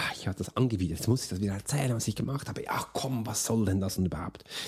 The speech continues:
Die hat ja sowieso keinen Plan und Ahnung. Blablabla. Kennst du vielleicht.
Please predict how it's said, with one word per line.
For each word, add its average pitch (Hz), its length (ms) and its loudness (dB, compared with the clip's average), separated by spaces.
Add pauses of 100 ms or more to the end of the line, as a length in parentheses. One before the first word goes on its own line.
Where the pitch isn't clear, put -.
(120)
Die 92 100 6
hat 90 180 -2
ja 82 80 2
sowieso 98 300 2
keinen 82 260 -6
Plan - 280 -8
und 101 140 -6
Ahnung. 104 340 -2
Blablabla. 80 420 2 (360)
Kennst - 360 2
du 95 40 -2
vielleicht. 78 400 -2